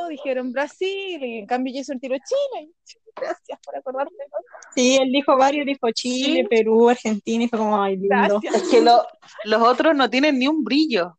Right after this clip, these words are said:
Speaker 3: no tienen ni un brillo los otros giles.
Speaker 2: No. Él sabe que lo amamos.
Speaker 1: Sí,
Speaker 3: Jason
Speaker 1: lo sabe.
Speaker 3: siempre escribe en español, así que hay que ponerle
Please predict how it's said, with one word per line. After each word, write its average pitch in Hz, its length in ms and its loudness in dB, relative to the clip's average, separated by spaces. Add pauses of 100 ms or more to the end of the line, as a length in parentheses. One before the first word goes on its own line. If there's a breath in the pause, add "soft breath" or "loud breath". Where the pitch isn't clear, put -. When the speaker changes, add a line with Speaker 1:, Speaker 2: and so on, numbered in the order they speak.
Speaker 3:
no 226 160 2
tienen 359 240 -2
ni 349 80 -2
un 370 100 -4
brillo 285 300 4
los 190 100 6
otros 190 180 -2
giles. 165 360 0 (120)
Speaker 2:
No. 196 360 -4 (1500 soft breath)
Él 247 180 -4
sabe 247 220 4
que 247 120 0
lo 247 100 4
amamos. 226 380 -2
Speaker 1:
Sí, 202 280 -2
Speaker 3:
Jason 359 400 4
Speaker 1:
lo 302 60 -10
sabe. - 180 -4
Speaker 3:
siempre 339 300 4
escribe 339 440 2
en 349 100 0
español, 339 680 0
así 226 260 -4
que 269 120 -4
hay 262 100 -6
que 254 140 -6
ponerle 262 580 -2